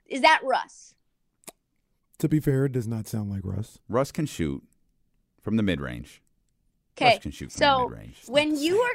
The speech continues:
Speaker 1: Lawrence Frank and you're like, "I want guys who,
Speaker 3: That's
Speaker 1: like,
Speaker 3: not true.
Speaker 1: can be in the corner and shoot
Speaker 3: Well
Speaker 1: and be," that's not gonna be Russ. He's one of the worst corner sh-, three-point shooters in the league. And it sounds very similar to what they said when they picked up John Wall. Like,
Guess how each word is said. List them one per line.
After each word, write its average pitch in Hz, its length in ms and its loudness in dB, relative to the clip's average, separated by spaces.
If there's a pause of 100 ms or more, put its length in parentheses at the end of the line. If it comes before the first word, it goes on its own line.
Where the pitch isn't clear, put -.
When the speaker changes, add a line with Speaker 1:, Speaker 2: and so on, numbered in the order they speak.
Speaker 1:
Lawrence 339 300 0
Frank 330 300 0
and 277 100 -8
you're 277 80 -2
like, 240 200 4
"I 254 140 6
want 294 280 -4
guys 262 480 2
who, 302 80 -12
Speaker 3:
That's 233 140 -10
Speaker 1:
like, 208 160 -4
Speaker 3:
not - 140 -18
true. 55 420 -18
Speaker 1:
can 285 180 -6
be 302 300 -4
in 285 100 2
the 262 80 0
corner 302 500 2
and 277 140 -2
shoot 294 480 -2 (160)
Speaker 3:
Well - 180 -2
Speaker 1:
and 262 180 6
be," 247 280 -2 (560)
that's 339 300 6
not 370 300 6
gonna 349 160 4 (120)
be 359 80 -4
Russ. 233 220 -4
He's 294 120 -10
one 302 120 -8
of 302 60 -6
the 277 40 -4
worst 285 260 -4
corner 294 300 -6
sh-, - 220 -16
three-point 302 360 -6
shooters 294 360 -6 (260)
in 311 140 0
the 302 80 -2
league. 330 260 2 (240)
And 359 340 6
it 330 160 -2
sounds 381 520 0
very 320 420 0
similar 359 540 0
to 302 100 -12
what 285 180 -2
they 285 120 0
said 285 320 -2
when 277 160 -6
they 277 100 -2
picked - 260 -6
up 269 120 0
John 302 340 2
Wall. 415 280 2
Like, 226 160 4